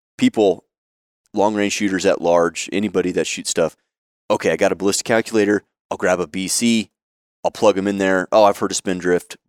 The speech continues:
Okay, the bullet deflects due to the wind and drops due to gravity. Okay, yeah, whatever.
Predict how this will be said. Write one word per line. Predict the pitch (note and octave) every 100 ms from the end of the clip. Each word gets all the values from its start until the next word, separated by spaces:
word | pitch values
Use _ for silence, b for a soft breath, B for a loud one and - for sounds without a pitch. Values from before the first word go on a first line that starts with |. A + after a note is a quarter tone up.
| _ _ _ D2+ -
Okay, | E2 G2+ F2+
the | - G2 F2+
bullet | E2 - G2+ G2 - -
deflects | F#2+ - G2 F#2 -
due | - F2+
to |
the | F2+
wind | F2 E2+ E2+ E2
and | D#2+
drops | E2 D#2+ -
due | F2
to |
gravity. | D#2+ D#2 D#2 D2
Okay, | E2 D2
yeah, | C#2+
whatever. | D2 D2 D2+